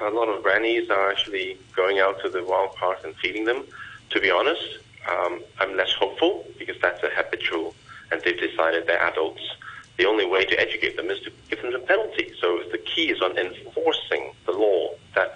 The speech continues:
hopefully will be passed. Without enforcement, it's all paper exercise. It's now stepping up the penalty. Actually,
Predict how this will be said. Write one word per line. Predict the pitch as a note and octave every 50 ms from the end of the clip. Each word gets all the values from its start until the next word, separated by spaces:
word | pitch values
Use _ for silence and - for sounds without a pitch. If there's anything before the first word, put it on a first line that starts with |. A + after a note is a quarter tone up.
| -
hopefully | - D3 - - F2+ D#2+ D#2 E2
will | E2+ F2
be | F2 F#2+
passed. | - - D3 B2 F2+ - - - - - - - - - - - - - - - - -
Without | A2 A2 G#2+ A#2 C3 C#3+ C#3+ A#2+
enforcement, | A#2 A2 F#2+ - - B2+ C3+ C3+ - - - C#2+ C#2 - - - - - - -
it's | G#2+ A2 - -
all | - A2 A2 A2+ A2+ A2+ - - - -
paper | - A#2 A2 A2 - A#2 A2 G#2+
exercise. | G#2 - - F#2+ - - - - - - - - - -
It's | - - - - - -
now | G#2 G#2+ G#2+ G#2+ G#2+ G#2+ G#2+ - - -
stepping | A2 G#2+ - - B2 B2
up | B2
the | A2+
penalty. | G2+ A2 G#2+ G2+ G2 F#2+ - - F#2+ - - - -
Actually, | F#2 A#2+ - - - - - A2+ A2+ G#2+ A2 -